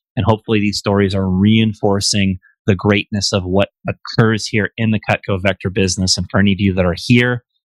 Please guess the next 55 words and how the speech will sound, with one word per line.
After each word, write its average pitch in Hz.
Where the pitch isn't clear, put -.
that -
that 104
gratitude 113
for 104
what 104
we 101
do 107
will 101
inspire 101
loyalty 110
to 117
the 107
company 117
and 104
to 120
your 110
leaders. 123
And, 107
and 117
I 123
hope 139
that 156
that 147
keeps -
a 151
lot 151
of 135
you 143
here 147
for 117
a 110
long 104
period 104
of 95
time, 98
because 98
it's 98
a 98
great 110
place 117
to 104
be. 123
And 110
if -
you're 104
not 120
here, 127
I 113
hope 110
you -
can 101
bring 113
the 95
Cutco -
Vector 104